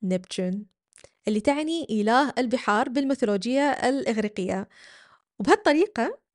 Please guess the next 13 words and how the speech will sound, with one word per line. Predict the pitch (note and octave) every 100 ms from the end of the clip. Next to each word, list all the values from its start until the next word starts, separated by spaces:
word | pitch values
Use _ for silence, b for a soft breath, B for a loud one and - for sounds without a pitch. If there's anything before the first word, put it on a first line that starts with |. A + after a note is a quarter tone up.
| _ _ A#3
يكون | A3+ C4+ B3
نبتون | A#3 B3 - E4+ F4+
هو | B3 A3 - -
أول | C4+ F4+ G4 G#4+ A4 -
كوكب | B3+ D#4+ B3 D4 - -
يتم | A3 D#4 E4
اكتشافه | D4+ - G#3+ C4 D4 E4
باستخدام | A3+ - - G3 A3 C4 C4
معادلات | G#3 F#3+ G3+ G3 G#3 A3+ G3
رياضية | F3+ F3+ F#3 A3 A#3+
بدون | A3 F3+ A3 A#3 G3
ما | F3
نشوفه، | F3 F#3+ F#3 - -